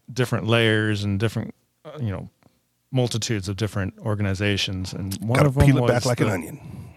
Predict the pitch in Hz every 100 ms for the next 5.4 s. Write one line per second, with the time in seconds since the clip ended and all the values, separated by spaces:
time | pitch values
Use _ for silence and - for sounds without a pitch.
0 | _ _ _ 120 139 135 147 131 127 110
1 | 120 104 - 107 98 107 120 107 - 101
2 | 117 120 - 127 - 117 120 120 - -
3 | 107 101 87 113 120 123 120 120 117 -
4 | 120 - 113 110 110 117 117 - _ _
5 | - 104 95 120